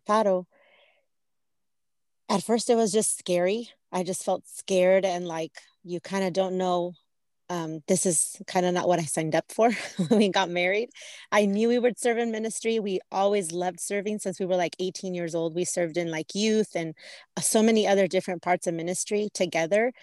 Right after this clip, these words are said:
So we knew when we got married that we were gonna continue to do that. It's just that being a senior pastor was just something we had not talked about. So when it, when the opportunity came and he felt such a strong call, and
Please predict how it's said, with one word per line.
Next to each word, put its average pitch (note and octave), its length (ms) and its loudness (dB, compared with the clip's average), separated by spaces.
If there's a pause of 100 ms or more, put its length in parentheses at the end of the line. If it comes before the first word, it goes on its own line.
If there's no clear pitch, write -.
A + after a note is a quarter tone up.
(180)
So G3 200 2
we G#3 160 2
knew G#3 200 0
when G#3 100 -2
we G3 80 -6
got E3+ 200 -6
married F3+ 520 -4
that E3+ 280 -4
we G3 120 0
were F#3+ 80 2
gonna F3+ 200 -2
continue F3+ 460 -6
to F#3+ 160 -6
do G3+ 160 -2
that. G#3 240 0 (420)
It's G3 220 0
just G3+ 300 -2
that F3+ 200 -2 (640)
being G#3 220 0
a G3+ 40 0
senior F#3+ 320 -4
pastor F3+ 440 -4
was F3 180 0
just - 260 -4
something F3 360 -4
we E3 80 -6
had D3 180 -8
not E3 240 -6
talked - 300 -8
about. - 260 -6 (420)
So F3 640 2 (100)
when F#3 200 2
it, E3+ 220 -2 (220)
when F#3 240 0
the F3 80 0
opportunity F#3 640 -2
came F#3 500 -2 (540)
and G3 180 4
he G3 220 2
felt G3+ 260 4
such G3+ 140 -2
a G3 40 0
strong F#3 340 0
call, F3 600 2 (640)
and F3+ 400 0